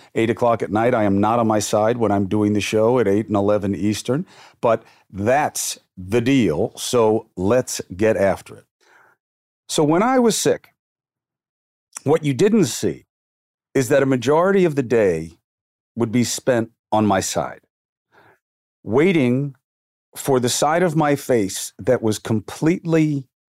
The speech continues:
impacted with swelling, you know, s-, congestion, would shift over to the other side of my face, allowing me to drain it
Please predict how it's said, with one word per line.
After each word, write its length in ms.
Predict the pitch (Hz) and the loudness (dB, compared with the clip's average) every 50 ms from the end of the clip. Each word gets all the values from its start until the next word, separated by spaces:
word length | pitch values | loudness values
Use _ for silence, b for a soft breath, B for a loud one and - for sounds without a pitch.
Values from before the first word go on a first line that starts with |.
| _ _ _ _ _ _ _ _ - | _ _ _ _ _ _ _ _ -4
impacted 880 | 139 131 120 - - - 147 131 123 - _ - - 73 65 - - - _ _ - | -2 -2 -2 -2 -4 -6 -4 -4 -4 -6 _ -8 -8 -8 -8 -8 -12 -18 _ _ -2
with 200 | 104 107 101 - | 0 0 0 0
swelling, 720 | - - - - 120 117 117 120 127 135 143 160 160 147 | -4 -8 -6 -2 0 2 2 4 2 2 2 0 -2 -2
you 60 | 113 | -2
know, 300 | 107 104 95 87 85 - _ _ _ _ _ | 0 0 0 0 -2 -8 _ _ _ _ _
s-, 180 | 92 - - - - - | -18 -16 -16 -16 -14 -6
congestion, 640 | - 117 104 - 120 123 127 - - - 175 190 - _ _ b b b b b b b b b | -4 -4 -2 0 2 0 0 0 -2 -4 -6 -6 -6 _ _ b b b b b b b b b
would 160 | - 131 123 | -4 -2 -2
shift 640 | - - - - - 160 139 - - - - - - _ _ _ _ _ _ _ - | -2 -6 -6 -2 0 0 0 0 -2 -12 -16 -18 -20 _ _ _ _ _ _ _ -2
over 460 | 123 123 135 143 135 120 117 127 127 | 2 2 4 2 2 2 0 -2 -2
to 160 | 117 - 131 | -2 -2 -2
the 140 | 117 120 120 | 2 2 2
other 120 | 113 117 | 2 0
side 300 | 101 - - 113 110 107 | -2 -2 0 2 2 2
of 100 | 104 92 | 2 0
my 200 | 92 101 95 90 | 0 0 -2 -2
face, 480 | 85 - - 71 65 - - - - _ _ _ _ _ _ _ _ - | -4 -6 -8 -10 -10 -10 -16 -20 -20 _ _ _ _ _ _ _ _ -6
allowing 500 | - 110 120 123 135 143 143 147 147 143 | -2 0 2 2 2 2 2 2 4 4
me 140 | 143 139 131 | 4 2 2
to 80 | 117 113 | 0 -2
drain 460 | 101 95 - 123 123 127 131 127 127 | -4 -2 -2 0 0 2 2 2 2
it 200 | 123 120 123 | 2 0 0